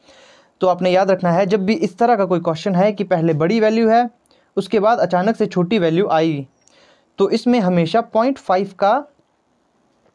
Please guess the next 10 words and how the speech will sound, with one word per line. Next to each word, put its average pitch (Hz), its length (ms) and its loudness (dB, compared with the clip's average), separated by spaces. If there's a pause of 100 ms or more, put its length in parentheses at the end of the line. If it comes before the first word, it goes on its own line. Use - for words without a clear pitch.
(1000)
गुणा 175 280 -2
हुआ 180 260 0
होगा। 143 280 -2
अगर 202 300 0
मैं 185 260 0 (680)
सात 185 280 -2
को 202 140 -4
पॉइंट 180 280 -4
फ़ाइव 196 220 -2
से 175 380 -2